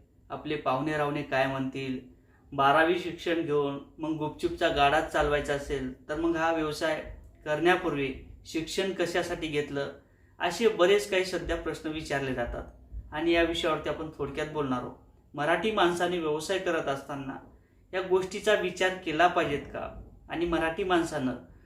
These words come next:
व्यवसायात आलं पाहिजेत का, हे संपूर्ण या व्हिडिओच्या माध्यमातून आपण समजून घेणार आहोत. म्हणजे एक सोपं उदाहरण देतो.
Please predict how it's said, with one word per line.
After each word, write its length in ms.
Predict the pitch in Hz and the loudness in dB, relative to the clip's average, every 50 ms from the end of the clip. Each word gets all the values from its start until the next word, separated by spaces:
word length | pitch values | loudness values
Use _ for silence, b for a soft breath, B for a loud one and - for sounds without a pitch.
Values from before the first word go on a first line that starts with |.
| b b - | b b -4
व्यवसायात 480 | 151 160 175 185 180 202 208 196 196 - | 0 2 2 2 4 4 2 4 4 4
आलं 280 | - 143 151 170 202 | 2 4 6 6 4
पाहिजेत 320 | 202 - 175 151 - 147 - - - | 6 4 2 2 0 -2 -6 -6 -8
का, 60 | - 131 - - - - - - - _ _ | -8 -8 -10 -12 -16 -20 -20 -20 -20 _ _
हे 100 | 170 180 | -4 -4
संपूर्ण 460 | 170 - 180 170 170 170 185 185 185 | -2 0 0 0 0 0 0 -2 0
या 240 | 185 180 175 170 175 | 2 4 4 4 4
व्हिडिओच्या 440 | 170 160 151 151 151 151 - 170 165 | 2 0 -2 -4 -4 -4 -4 -4 -2
माध्यमातून 540 | 165 147 139 135 143 135 139 139 - 156 156 | -2 -2 -2 -2 -2 -4 -4 -4 -4 -2 -2
आपण 220 | - - - 180 | -2 -2 -4 -6
समजून 400 | 180 - 208 190 165 143 147 135 | -6 -4 -4 -2 -2 -2 -2 -4
घेणार 320 | 131 131 135 131 127 127 120 | -4 -4 -4 -4 -4 -6 -6
आहोत. 220 | - - - - - - - b b b b b b b b b | -8 -10 -14 -16 -20 -20 -20 b b b b b b b b b
म्हणजे 220 | 175 196 202 214 226 | -2 0 6 6 6
एक 180 | 233 240 233 | 6 6 2
सोपं 360 | - - 208 196 190 190 214 220 | 0 2 4 4 4 4 4 4
उदाहरण 440 | 220 202 160 160 165 175 190 185 | 6 6 6 6 4 4 4 4
देतो. 400 | 160 147 131 127 - - - - | 2 0 -2 -4 -8 -10 -12 -16